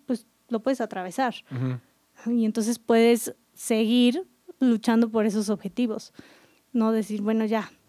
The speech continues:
Speaker 1: fracasé y entonces no sirvo, ¿no?
Speaker 2: Y, por ejemplo, a ver, ya, llegó el final de año y en el final de año me doy cuenta que, eh, digo, independientemente de todos los éxitos que tuve, eh, sigo gordo o sigo fumando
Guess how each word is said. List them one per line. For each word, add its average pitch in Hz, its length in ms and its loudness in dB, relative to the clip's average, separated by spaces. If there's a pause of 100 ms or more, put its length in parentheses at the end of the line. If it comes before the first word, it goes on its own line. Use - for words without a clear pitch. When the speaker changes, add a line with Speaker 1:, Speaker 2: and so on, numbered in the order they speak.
(520)
Speaker 1:
fracasé 214 420 -2
y 262 80 4
entonces 226 340 -4
no 233 140 2
sirvo, 220 400 2 (180)
¿no? 214 320 -4 (280)
Speaker 2:
Y, 135 100 6
por 139 160 8
ejemplo, 151 280 6
a 127 60 8
ver, 135 160 8
ya, 131 260 6 (120)
llegó 117 200 6
el 147 60 8
final 139 300 4
de 135 80 8
año 113 240 4
y 90 80 4
en 98 80 6
el 95 60 4
final 127 260 4
de 151 60 4
año 151 180 2
me 131 100 2
doy 117 140 4
cuenta 123 320 2
que, 92 320 2 (500)
eh, 104 560 4 (160)
digo, 139 240 4
independientemente 139 680 2
de - 40 -10
todos 139 160 4
los 117 220 0
éxitos 104 380 2
que 110 80 2
tuve, 202 580 6
eh, 95 920 2 (680)
sigo 135 280 2
gordo 170 480 6
o 92 420 2
sigo 127 220 0
fumando 147 520 0